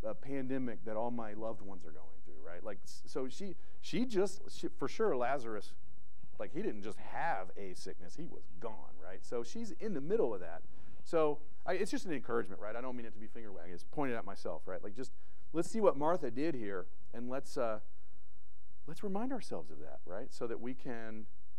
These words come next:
trust the Lord with what he's doing in our lives.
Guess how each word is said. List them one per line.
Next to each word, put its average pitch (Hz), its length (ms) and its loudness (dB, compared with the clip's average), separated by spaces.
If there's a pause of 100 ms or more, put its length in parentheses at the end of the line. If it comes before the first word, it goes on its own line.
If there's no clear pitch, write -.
(420)
trust 139 440 0
the 120 80 0
Lord 120 360 2
with 98 160 0
what 110 120 0
he's 107 120 0
doing 104 380 0
in 95 80 0
our 92 100 -2
lives. 98 380 0